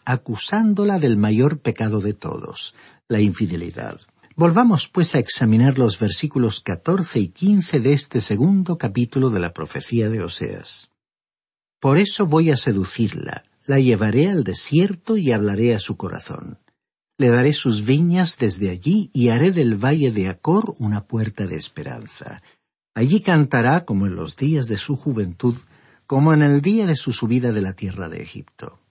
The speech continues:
El valle de Acor significa literalmente el valle de los problemas. El relato retrocede al incidente registrado en el libro de Josué capítulo siete.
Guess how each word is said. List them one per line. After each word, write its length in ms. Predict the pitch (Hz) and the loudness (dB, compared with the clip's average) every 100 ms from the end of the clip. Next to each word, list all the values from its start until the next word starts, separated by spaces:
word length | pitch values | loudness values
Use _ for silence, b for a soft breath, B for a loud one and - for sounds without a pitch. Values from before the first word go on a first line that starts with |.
| _ _ _ _ _ _ _ | _ _ _ _ _ _ _
El 180 | - 175 | -2 0
valle 260 | 202 262 185 | 2 2 2
de 160 | 135 | 2
Acor 380 | 110 - 151 117 | 0 0 0 0
significa 520 | - 147 143 208 190 | 0 0 0 0 0
literalmente 720 | 151 127 135 156 139 139 143 | 0 0 0 2 2 2 2
el 120 | 117 113 | 0 2
valle 220 | 123 120 | 0 0
de 80 | 101 | -2
los 200 | 90 - | -4 -8
problemas. 840 | - 71 67 - 113 117 - - _ _ - | -12 -12 -12 -14 -16 -16 -16 -18 _ _ -2
El 220 | 156 165 | 0 2
relato 640 | 156 175 233 233 220 220 - | 2 2 2 0 -2 -4 -2
retrocede 720 | 147 147 143 123 - 208 175 | -2 0 0 -2 0 0 2
al 100 | 143 | 4
incidente 760 | 143 139 - 156 190 214 196 185 | 2 2 0 0 2 2 0 0
registrado 680 | 160 - 131 - 185 185 160 | -2 -2 -8 -4 -4 0 2
en 120 | 120 | 2
el 100 | 117 | 2
libro 240 | 160 170 | 0 0
de 100 | 123 | -4
Josué 440 | 98 101 - 185 190 | -6 -8 -6 -4 -4
capítulo 500 | 98 120 113 92 87 | -6 -8 -8 -8 -8
siete. 540 | - - - - - | -12 -12 -14 -16 -18